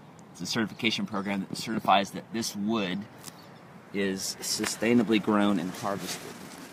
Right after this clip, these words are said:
You may also be familiar with F S C certification, which is the Forestry Stewardship Council. We're also using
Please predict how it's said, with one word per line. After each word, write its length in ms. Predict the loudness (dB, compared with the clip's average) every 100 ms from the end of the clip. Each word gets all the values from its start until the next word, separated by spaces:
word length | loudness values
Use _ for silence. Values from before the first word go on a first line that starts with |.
| -16 -14 -14 -16 -16 -14 -8 2
You 60 |
may 160 | 6 8
also 260 | 6 6 2
be 60 |
familiar 320 | 4 4 4
with 200 | 2 2
F 200 | -2 2
S 120 | 0 0
C 300 | 2 4 4
certification, 720 | 2 0 -2 -2 -2 -2 -4
which 160 | -6
is 80 | -6
the 140 | -4 -4 -6 -18 -20 -12 -2
Forestry 480 | 2 2 2 -2 -2
Stewardship 600 | -8 -4 -2 -2 -4 -8
Council. 500 | -4 -2 -2 -4 -10 -10 -14 -16 -18 -20 -20 -20 -20 -20 -20 -18 -16 -16 -12 -12 -12 -14 -14 -16 -16 -16 -18 -20 -20 -4
We're 140 | 4 4
also 240 | 6 4
using 720 | 4 2 -2 0 0 0 -4